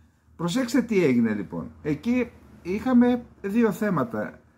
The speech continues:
ζητούσαν να τα αλλάξουν και εκεί έγιναν τα ίδια κόλπα και τα κόμματα της εξουσίας ήταν υπέρ της αλλαγής του συντάγματος. Ε,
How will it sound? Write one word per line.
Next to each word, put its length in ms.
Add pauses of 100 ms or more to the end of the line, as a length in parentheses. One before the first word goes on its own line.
(140)
ζητούσαν 600
να 120
τα 100
αλλάξουν 400
και 100
εκεί 160
έγιναν 340
τα 100
ίδια 280
κόλπα 560 (560)
και 140
τα 180
κόμματα 640
της 140
εξουσίας 720
ήταν 420
υπέρ 380
της 220
αλλαγής 600
του 100
συντάγματος. 1000 (920)
Ε, 540